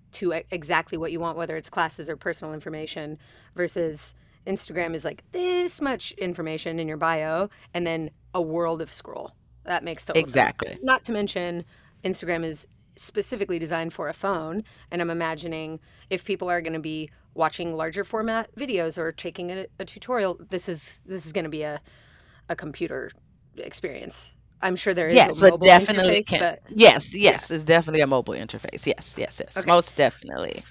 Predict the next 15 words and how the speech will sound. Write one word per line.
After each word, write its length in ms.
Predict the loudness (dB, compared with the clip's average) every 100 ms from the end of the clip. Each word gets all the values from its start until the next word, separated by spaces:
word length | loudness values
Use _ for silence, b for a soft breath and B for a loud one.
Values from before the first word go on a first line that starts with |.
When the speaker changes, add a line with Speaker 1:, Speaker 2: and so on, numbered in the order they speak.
| -20
Speaker 2:
<laughs> 220 | -20 -4
Speaker 1:
Um, 300 | 0 0 -2 -6
well, 380 | 0 0 0 -4
this 220 | -4 -4
is 260 | -4 -6 -8 -8 -4
lovely 460 | -4 -2 -4 -4
music 380 | -6 -6 -8 -10
to 100 | -10
my 80 | -4
ears. 220 | -4 -4
I'm 80 | -4
very 140 | -4
excited 260 | -6 -8 -6
about 180 | -4
it. 140 | -4